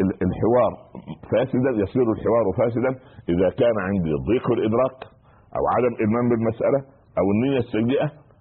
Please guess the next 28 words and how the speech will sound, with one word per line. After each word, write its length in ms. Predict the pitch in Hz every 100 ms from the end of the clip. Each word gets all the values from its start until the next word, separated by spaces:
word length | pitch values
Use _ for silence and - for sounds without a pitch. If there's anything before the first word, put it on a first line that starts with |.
| - 135
أو 80 | 175 151 - _ _ _ -
إثبات 340 | 101 95 143 - 113
أن 100 | 113 113
العبقري 520 | 104 92 - 165 156 135
الوحيد 280 | 127 135 127
في 60 | 113
العالم 340 | 95 117 110 101
الذي 220 | 95 98 117
يفهم 260 | 113 123 117 - - -
وغيري 540 | 90 110 127 117 117 104 - _ _ - 92
لا 80 |
فهم 260 | 98 101 87 78
له. 80 | 71 - - - - - 107
أيضًا 240 | 131 113 104 95 - _ - 92
لا 80 | 90 131
تنسى 300 | 127 117 95 101
دور 160 | 104
الشيطان. 540 | 98 - 113 113 135 117 - _ - - _ - -
الشيطان 480 | - 92 82 - 127 123 107
دوره 200 | 113 98
إيه؟ 140 | 98 98 101 - - -
دوره 200 | 113 139 127 143
يفشل 300 | 135 110 107 123
أي 160 | 123 104
حوار، 180 | 107 107
لأن 260 | 95 98
أي 180 | 120 123
حوار 260 | 101 110